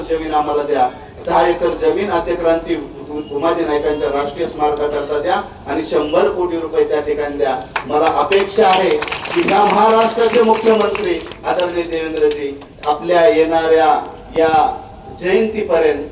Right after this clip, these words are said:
आपला निर्णय झालेला असेल, आपल्याला जागा मिळालेली असेल आणि शंभर कोटी रुपये आपल्याला निधी पडलेला असेल. दहा एकरामध्ये आपला निधी का हो-, जे शंभर कोटी रुपये निधी पडल्यानंतर त्या ठिकाणी अनेक गोष्टी होणार आहे. आपल्या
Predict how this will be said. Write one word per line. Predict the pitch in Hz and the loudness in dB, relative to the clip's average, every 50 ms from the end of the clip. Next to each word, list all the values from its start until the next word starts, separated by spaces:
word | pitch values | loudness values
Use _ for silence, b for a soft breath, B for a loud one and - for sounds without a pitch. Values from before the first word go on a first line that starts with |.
| - - | -12 -8
आपला | 139 - - - 160 - - | -8 -8 -6 -4 -2 -2 -2
निर्णय | - 151 151 151 160 190 208 202 | 0 0 0 0 0 0 2 2
झालेला | 185 - - 170 175 175 170 165 | 2 2 2 2 2 4 4 4
असेल, | 165 151 151 156 147 147 139 - - - - - | 2 2 2 2 2 2 2 0 -2 -4 -4 0
आपल्याला | - 147 - 165 160 160 165 | 0 0 2 2 2 4 4
जागा | - - - 170 165 170 - 208 214 | 2 2 2 2 4 4 4 4 4
मिळालेली | 208 208 202 196 190 190 190 190 180 180 | 4 4 4 4 4 4 4 4 4 2
असेल | 170 160 - - 151 151 147 143 - - - - | 2 2 2 2 2 2 2 0 -4 -6 -4 -2
आणि | - - - | 0 0 0
शंभर | - - 180 - - 190 185 185 185 | 2 2 2 2 4 4 4 4 4
कोटी | 190 185 185 180 175 - 175 | 4 4 4 2 2 4 2
रुपये | 165 165 156 156 160 160 | 2 2 2 2 2 4
आपल्याला | - 151 - 151 151 151 | 2 2 2 0 0 0
निधी | 151 147 147 147 151 156 147 147 143 143 | 0 0 -2 -4 -4 -4 -2 -2 -2 -2
पडलेला | 143 185 139 135 | -2 -2 -2 -2
असेल. | 131 131 - - - - - - - - - - - - - - - - - - - - - - - - - - - - | -4 -4 -6 -10 -12 -12 -12 -14 -16 -16 -16 -18 -18 -20 -20 -20 -20 -20 -20 -20 -20 -20 -20 -20 -20 -20 -20 -10 -4 0
दहा | 247 - 220 240 233 | 0 2 4 6 6
एकरामध्ये | 240 240 240 247 247 240 240 240 240 247 247 | 6 6 6 4 4 4 4 4 4 6 6
आपला | 247 247 247 254 247 240 | 4 4 4 2 2 2
निधी | 233 233 247 254 | 2 0 -4 -4
का | 247 - 247 247 | -2 0 2 2
हो-, | 233 233 226 - - - - - - - | 2 2 0 -2 -6 -10 -14 -10 -2 2
जे | 240 233 - - - - | 2 4 2 2 0 0
शंभर | 226 220 208 214 226 226 | 0 2 4 4 4 4
कोटी | 226 240 240 240 247 | 2 2 0 -2 -4
रुपये | 240 240 247 226 220 | -2 0 2 4 4
निधी | 220 220 226 254 | 4 2 -2 -4
पडल्यानंतर | 254 240 240 226 220 220 208 202 180 180 170 170 160 151 151 151 - - - - - - | -2 0 2 2 4 4 2 2 0 -2 -2 0 -2 -2 -2 -2 -6 -10 -20 -20 -12 -4
त्या | - 202 202 | 0 0 0
ठिकाणी | 190 - 165 156 165 165 160 160 170 196 214 214 - - - - - | 0 -2 -6 -4 -2 -2 -2 -2 -2 -4 -6 -8 -10 -12 -16 -14 -8
अनेक | - 147 160 196 226 220 - | -6 -4 0 0 0 0 0
गोष्टी | 170 175 175 170 - 170 | -2 -4 -6 -4 -2 0
होणार | 151 151 156 165 160 | 0 0 2 2 2
आहे. | 156 151 143 127 120 - - - - | 2 0 -2 -4 -8 -12 -16 -8 -2
आपल्या | - - 185 214 220 226 220 | 2 2 2 4 4 4 4